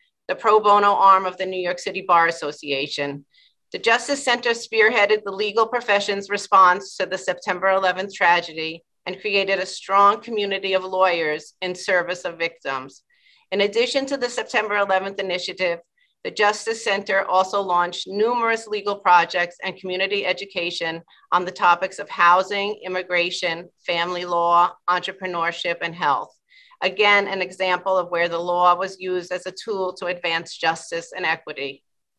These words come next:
Most recently, I served as the C E O of the Y W C A White Plains and Central Westchester,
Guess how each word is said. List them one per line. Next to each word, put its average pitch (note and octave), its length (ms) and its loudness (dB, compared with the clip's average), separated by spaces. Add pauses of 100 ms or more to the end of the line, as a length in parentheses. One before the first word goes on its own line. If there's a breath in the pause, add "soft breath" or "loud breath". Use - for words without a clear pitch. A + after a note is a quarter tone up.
(580)
Most A3 220 0
recently, B3 480 -4
I A3 100 2
served G#3+ 340 -2
as G3+ 120 -4
the G3+ 80 -10
C G#3 360 -6
E G3 40 2
O G3 160 4
of F#3 100 -2
the F3 80 -2
Y F3 260 8
W F#3+ 300 -2
C G3 280 -2
A F#3 120 4
White F3 280 -2
Plains F3 280 -6
and F3+ 120 -10
Central E3+ 340 -6
Westchester, D3+ 800 -4